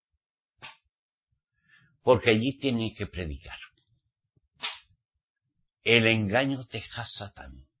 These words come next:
¿Saben por qué suele ser eso así? Porque jamás ha salido de la iglesia cristiana. No le ha obedecido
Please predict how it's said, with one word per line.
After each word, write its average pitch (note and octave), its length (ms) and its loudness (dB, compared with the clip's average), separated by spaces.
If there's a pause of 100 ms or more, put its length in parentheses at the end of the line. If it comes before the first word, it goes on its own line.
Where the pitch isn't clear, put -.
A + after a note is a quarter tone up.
(1900)
¿Saben C3+ 400 4
por A#2+ 200 -2
qué G2 120 -8
suele F#2+ 320 -2
ser E2+ 260 -4
eso D#2+ 260 -6
así? C3 420 -10 (3000)
Porque A2 280 2
jamás B2+ 460 -4
ha C#3 60 -8
salido A2+ 540 -4
de E2+ 140 -10
la E2 100 -8
iglesia E2+ 540 -10
cristiana. - 720 -12 (1600)
No D3+ 480 6 (260)
le F#2 320 -2
ha A2 200 -8 (220)
obedecido F2 1080 -10